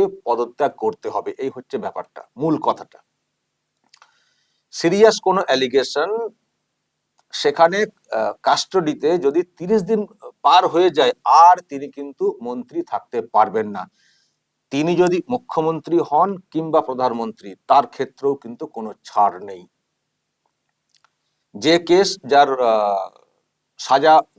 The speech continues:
পাঁচ বছর পর্যন্ত হতে পারে, তো, মানে, এইরকম কোনো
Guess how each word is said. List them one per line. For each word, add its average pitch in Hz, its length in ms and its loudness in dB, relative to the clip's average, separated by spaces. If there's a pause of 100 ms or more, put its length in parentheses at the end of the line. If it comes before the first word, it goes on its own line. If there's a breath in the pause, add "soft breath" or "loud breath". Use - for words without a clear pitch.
(120)
পাঁচ 135 220 0
বছর 139 340 -2
পর্যন্ত 127 340 -2
হতে 123 300 -6
পারে, 127 260 0 (760)
তো, 160 60 2 (220)
মানে, 147 140 -4 (100)
এইরকম 220 460 4
কোনো 214 200 4